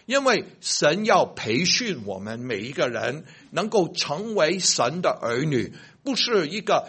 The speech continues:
只是坐在那边不工作、不，不劳动的，啊，神就供应他一切。我不要养活这样的一个儿子，我要我的儿子自己去苦干，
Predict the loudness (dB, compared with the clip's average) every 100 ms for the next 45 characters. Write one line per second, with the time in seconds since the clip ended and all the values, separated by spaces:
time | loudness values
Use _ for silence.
0 | -8 -4 -4 -2 -2 6 6 8 6 4
1 | 2 0 0 0 -4 4 4 4 2 6
2 | 6 4 0 -2 0 -2 -4 -4 0 2
3 | 2 2 2 2 0 -2 -8 2 2 2
4 | 0 2 2 4 2 2 -4 -2 -4 -4
5 | -8 -6 -8 -8 -20 -6 4 6 6 2
6 | -2 -2 4 6 6 2 -10 -6 0 0
7 | -2 -2 -2 0 2 2 0 -6 -6 -6
8 | -6 -6 -8 -10 -14 -16 -18 -2 2 6
9 | 6 6 2 2 4 2 0 -8 -4 -4
10 | -4 -6 -6 -6 -6 -10 0 4 4